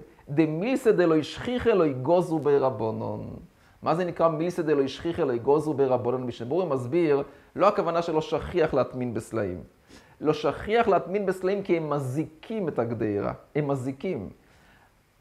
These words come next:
אסור להטמין בדבר המוסיף אבל, גם אם לא מצוי שיטמינו בו. אלא אם כן מדובר בהטמנה כזאת שהיא מזיקה, הטמנה שמזיקה היא זאת שמותרת. ככה משנה ברורה מסביר כאן. הם משברים את הגדירה, מקלקלים את המאכל.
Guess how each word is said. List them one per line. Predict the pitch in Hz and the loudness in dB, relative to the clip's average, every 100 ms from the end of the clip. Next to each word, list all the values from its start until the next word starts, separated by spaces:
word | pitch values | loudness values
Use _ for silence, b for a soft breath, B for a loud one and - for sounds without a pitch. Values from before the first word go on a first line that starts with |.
| - | 0
אסור | - - - 277 320 | 0 0 0 6 10
להטמין | 311 254 - 208 214 175 127 147 | 10 10 8 2 2 2 -2 0
בדבר | 170 170 165 208 170 127 113 - | 4 6 8 8 8 4 -4 -4
המוסיף | 165 160 160 202 196 | -2 0 -2 -4 -2
אבל, | 190 190 | 0 2
גם | 175 190 | 4 4
אם | 190 | 4
לא | 196 | 2
מצוי | 214 208 - 170 | 4 2 0 -2
שיטמינו | 156 143 131 131 123 113 | 0 0 0 -4 -4 -4
בו. | 104 127 - _ b b - | -4 -6 -8 _ b b 0
אלא | 185 220 | 2 2
אם | 190 | 0
כן | 214 214 | 0 0
מדובר | 175 151 196 | 0 2 4
בהטמנה | 208 175 160 180 196 | 4 2 0 -4 -2
כזאת | 196 208 | 0 -2
שהיא | 208 180 | -2 -2
מזיקה, | 175 156 139 160 - 214 214 120 | 0 0 -2 -4 0 2 4 2
הטמנה | - 147 175 | -2 -4 -2
שמזיקה | 196 185 165 175 208 240 - | -2 -2 -2 -2 2 2 2
היא | 190 | -4
זאת | 170 151 151 | -2 0 -2
שמותרת. | 147 139 127 120 113 117 104 | -2 -4 -4 -4 -4 -4 -4
ככה | - 160 | -2 -2
משנה | 135 139 135 | -2 -6 -6
ברורה | 123 120 | -4 -4
מסביר | 107 123 120 113 | -6 -8 -6 -6
כאן. | - - - b b b | -6 -10 -12 b b b
הם | 131 | -4
משברים | 139 - 135 160 190 | -2 -2 0 2 2
את | 180 | 4
הגדירה, | 160 151 151 147 | 2 4 6 4
מקלקלים | 135 127 123 123 123 196 | 4 0 0 0 0 0
את | 202 | 2
המאכל. | 165 156 143 - 139 | 2 2 2 4 2